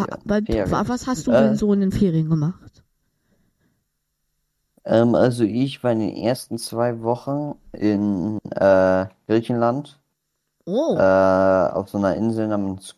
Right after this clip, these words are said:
Speaker 2: Korfu. Ja,
Speaker 1: Aha.
Speaker 2: ja. Ähm,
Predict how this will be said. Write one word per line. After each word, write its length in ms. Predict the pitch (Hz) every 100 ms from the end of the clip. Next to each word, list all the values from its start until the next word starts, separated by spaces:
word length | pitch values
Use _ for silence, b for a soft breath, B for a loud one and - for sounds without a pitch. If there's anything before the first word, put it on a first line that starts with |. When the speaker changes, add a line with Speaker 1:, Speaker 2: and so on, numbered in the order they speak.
| _
Speaker 2:
Korfu. 520 | 95 117 131 139 165 170 _ _ _ _ _ _ -
Ja, 200 | - 101
Speaker 1:
Aha. 500 | 170 165 220 143 170 - _ _ _ _ _ _ _ - -
Speaker 2:
ja. 400 | 110 113 113 113
Ähm, 360 | 113 113 113